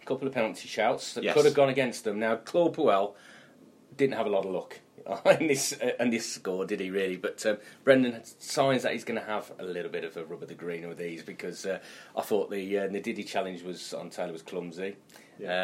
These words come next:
Speaker 1: Uh, and then certainly the ball struck Morgan's arm with Crouch, although Crouch was all over him as well for the high ball.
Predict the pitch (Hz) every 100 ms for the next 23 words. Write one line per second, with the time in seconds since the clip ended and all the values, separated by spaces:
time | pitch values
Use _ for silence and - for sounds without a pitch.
0 | 92 - 98 95 - 117 110 90 90 90
1 | 82 98 - - 92 87 85 82 - 90
2 | 87 85 85 - 92 90 - - - 95
3 | 92 87 - 90 87 90 90 90 92 87
4 | 85 82 82 85 85 - 87 92 87 90
5 | 85